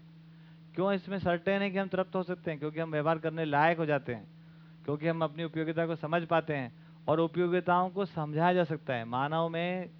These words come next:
जो खालीपन है वो केवल अपनी उपयोगिता का अस्पष्टता ही है।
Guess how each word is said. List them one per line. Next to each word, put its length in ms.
जो 80
खालीपन 560
है 180
वो 80
केवल 380
अपनी 380
उपयोगिता 600
का 140
अस्पष्टता 840
ही 140
है। 140